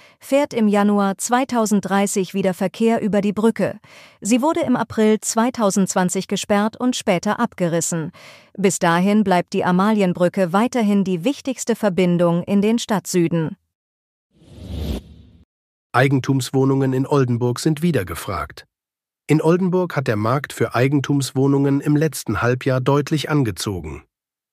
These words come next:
Speaker 2: Viele Menschen kaufen lieber selbst eine Wohnung, um sich vor steigenden Mieten zu schützen und eigenes Kapital aufzubauen. Besonders moderne und gut erhaltene Wohnungen sind gefragt, oft barrierearm und mit Aufzug.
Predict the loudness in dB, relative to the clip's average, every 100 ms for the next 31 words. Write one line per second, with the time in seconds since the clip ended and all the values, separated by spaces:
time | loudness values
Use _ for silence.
0 | _ _ 0 2 4 2 0 0 -2 0
1 | 0 0 0 2 2 2 0 0 -4 -4
2 | -4 0 2 4 2 -2 -12 -2 0 0
3 | 0 -2 0 2 2 2 2 2 0 0
4 | -4 -6 -6 -2 -2 0 0 0 -2 -14
5 | _ 0 2 0 2 0 0 -2 -2 -2
6 | 0 -2 -2 -4 -6 -4 -4 -2 -4 -4
7 | -8 -14 _ _ _ -18 -10 0 4 4
8 | 4 2 0 2 2 2 2 0 -2 0
9 | 0 0 0 0 0 0 0 2 4 4
10 | 2 2 2 0 0 -4 -2 0 0 -4
11 | -14 -20 _ _ -20 -4 -2 -2 0 -2
12 | 2 2 2 0 0 0 0 -2 -2 0
13 | 0 2 0 0 -4 -8 -8 -10